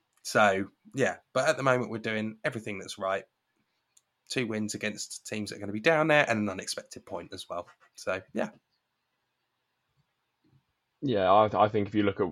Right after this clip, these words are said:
Speaker 2: what we've got so far, what is it, seven from five? That's not a bad return when you consider, but you, we've had the two hardest away games, uh, in the league already. You know, City and Arsenal, I, I'd say are probably the two hardest to get anything out of.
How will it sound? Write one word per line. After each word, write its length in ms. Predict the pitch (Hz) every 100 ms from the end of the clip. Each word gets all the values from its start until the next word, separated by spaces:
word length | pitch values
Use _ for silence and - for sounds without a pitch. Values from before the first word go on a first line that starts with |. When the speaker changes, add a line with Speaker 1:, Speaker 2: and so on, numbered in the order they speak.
| -
Speaker 2:
what 160 | 98 95
we've 140 | 104
got 200 | 117 -
so 220 | 117 104
far, 600 | 98 120 107 101 101 104 - _ - - _ _ _ -
what 160 | 95 95
is 120 | 95
it, 140 | 98 -
seven 340 | 123 101 98
from 200 | 107 104
five? 460 | - 113 104 104 95
That's 160 | 110
not 100 | 110
a 80 | 92
bad 260 | 107 104 92
return 400 | - 101 95 101
when 100 | 101
you 80 |
consider, 400 | 98 101 - 98
but 140 | 92 92
you, 260 | 101 98 92
we've 140 | 104
had 140 | 104
the 60 | 90
two 260 | - 139 113
hardest 420 | 110 107 98 -
away 300 | 101 104 101
games, 640 | 101 95 98 101 113 - _ _ _ _ - _ _ -
uh, 260 | 95 92 87
in 320 | - 101 98
the 80 | 92
league 300 | 92 92 90
already. 340 | 92 92 92
You 140 | 98 87
know, 180 | 90
City 340 | 90 - 92 95
and 100 | 92
Arsenal, 480 | 90 90 - 90 87
I, 200 | 87 87
I'd 180 | 87 90
say 160 | 87 82
are 60 | -
probably 200 | 82 80
the 100 | 82
two 240 | - 87
hardest 440 | 90 90 87 -
to 80 | -
get 120 | -
anything 320 | 92 87 82 85
out 200 | 82 -
of. 240 | 82 92